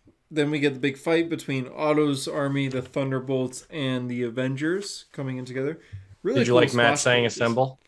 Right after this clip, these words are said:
Speaker 1: I did. I, I did a lot.
Speaker 2: I like Matt saying "assemble."
Speaker 1: I think that's
Speaker 2: Yeah.
Speaker 1: the second time he's ever said it. So
Speaker 2: Hmm.
Speaker 1: he did said it once in, uh, New Avengers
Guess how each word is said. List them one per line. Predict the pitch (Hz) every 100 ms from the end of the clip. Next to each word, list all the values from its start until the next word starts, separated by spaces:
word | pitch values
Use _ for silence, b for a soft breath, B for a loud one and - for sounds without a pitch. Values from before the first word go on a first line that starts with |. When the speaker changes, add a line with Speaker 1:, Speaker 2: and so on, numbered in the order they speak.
| _
Speaker 1:
I | 143
did. | 123 117 117
I, | 135
I | 127
did | 123 123
a |
lot. | 113 113 113
Speaker 2:
I |
like | 104 101
Matt | 101
saying | 101 101 98
"assemble." | - 104 107 113
Speaker 1:
I | 139
think | 143
that's | 175 -
Speaker 2:
Yeah. | 147
Speaker 1:
the |
second | 147 139 139
time | 143 131
he's | 120
ever | 120 117
said | - 120 113
it. | - _ _ _
So | _ - 135 117 120 _
Speaker 2:
Hmm. | 107 98 98 101 _ _ _ _ _ _ _
Speaker 1:
he | 139 127
did | 131
said | 143 143
it | 143
once | 143 127 123
in, | 127 120 117
uh, | 113
New | 113 113
Avengers | 113 113 117 113 110 -